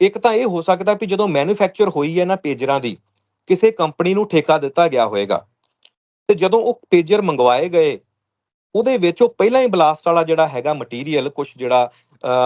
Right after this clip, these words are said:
ਆਰ ਡੀ ਐਕਸ ਜਾਂ ਕੋਈ ਇਸ ਤਰ੍ਹਾਂ ਦੀ ਚੀਜ਼ ਚਿਪ ਫਿੱਟ ਕਰ ਦਿੱਤੀ ਗਈ ਪਹਿਲਾਂ ਤੋਂ ਹੀ,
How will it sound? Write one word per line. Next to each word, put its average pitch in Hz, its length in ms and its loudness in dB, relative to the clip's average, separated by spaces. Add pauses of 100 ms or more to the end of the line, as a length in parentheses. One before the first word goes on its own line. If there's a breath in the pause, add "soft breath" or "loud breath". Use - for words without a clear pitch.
(120)
ਆਰ 127 160 2
ਡੀ 127 220 -6
ਐਕਸ 127 220 -2
ਜਾਂ 123 200 -4
ਕੋਈ 123 240 -6
ਇਸ 160 100 -4
ਤਰ੍ਹਾਂ 160 220 -2
ਦੀ 147 100 -6
ਚੀਜ਼ 139 420 -8
ਚਿਪ 131 300 -6
ਫਿੱਟ 123 280 -8
ਕਰ 139 200 0
ਦਿੱਤੀ 127 340 -8
ਗਈ 113 120 -4
ਪਹਿਲਾਂ 185 320 -2
ਤੋਂ 110 120 -8
ਹੀ, 87 60 -10